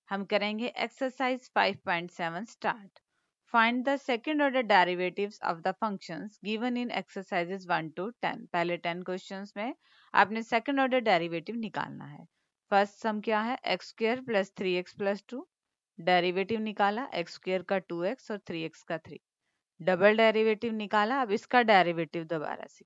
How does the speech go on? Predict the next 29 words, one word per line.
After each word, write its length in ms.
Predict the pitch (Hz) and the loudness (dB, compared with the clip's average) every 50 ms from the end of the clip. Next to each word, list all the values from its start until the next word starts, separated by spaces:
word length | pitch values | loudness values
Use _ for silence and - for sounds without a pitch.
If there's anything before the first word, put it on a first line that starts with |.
| _ | _
क्या 120 | - 175 170 | 0 2 2
आएगा, 300 | 165 165 165 160 180 233 285 - _ _ _ _ _ _ | 4 2 0 -2 -4 -4 -6 -10 _ _ _ _ _ _
टू। 60 | - - 226 _ _ _ _ _ _ _ _ _ _ _ _ _ _ _ _ _ _ _ - | -16 -16 -16 _ _ _ _ _ _ _ _ _ _ _ _ _ _ _ _ _ _ _ -16
ठीक 200 | - 175 - 226 | -16 -12 -10 -10
है, 100 | 226 285 - _ _ _ _ _ _ _ - | -10 -10 -12 _ _ _ _ _ _ _ -4
सेकंड 320 | - 196 160 214 220 226 | -4 -2 -2 -2 -4 -2
क्वेश्चन 360 | - 233 220 208 - 247 233 220 | -2 -2 -2 -2 -4 -6 -2 0
देखिए, 340 | 214 220 214 - - 285 302 - - | -2 -2 -2 -4 -6 -6 -6 -2 -2
एक्स 220 | 185 185 - - | -4 -4 -4 -12
की 160 | - - 233 | -8 -6 -4
पावर 320 | 226 240 240 226 226 233 233 | 0 2 2 4 4 2 2
ट्वेंटी, 420 | 226 233 233 226 226 226 - 330 403 - _ - | 0 -2 -4 -4 -4 -6 -8 -12 -14 -14 _ -4
डेरिवेटिव 640 | 175 196 190 180 175 180 190 202 214 202 240 233 233 - - | 2 4 6 6 6 4 2 2 0 0 -2 -4 -4 -4 -4
किया, 200 | 240 240 262 392 - _ _ _ _ _ _ _ _ _ - | -2 -2 -2 -4 -6 _ _ _ _ _ _ _ _ _ -4
एक्स 260 | - - - - - | -2 -2 -2 -2 -10
की 160 | - - 233 | -10 -8 -6
पावर 340 | 226 - 226 220 220 226 226 - | 0 4 6 6 6 4 2 0
एन 180 | 196 214 208 | -2 -4 -4
का 180 | 220 208 233 226 | -2 0 0 2
डेरिवेटिव 680 | 220 226 220 220 214 233 214 233 226 202 233 240 233 226 | 4 4 4 4 2 2 0 0 0 0 -2 -2 -2 -2
होता 240 | 220 208 - 233 | -2 -2 -2 -2
है, 80 | 262 277 - _ - | -2 -2 -4 _ -2
एन 200 | 202 208 208 214 | 0 0 2 2
आगे 280 | 208 202 202 202 220 | 2 2 2 2 0
आ 100 | 226 233 233 | 0 0 0
जाता 340 | 214 240 240 233 - - 285 | 0 0 -2 -2 0 0 0
है 60 | 302 | 0
और 80 | 269 - | 0 0
एक 200 | - 202 214 208 | -2 -2 -2 -2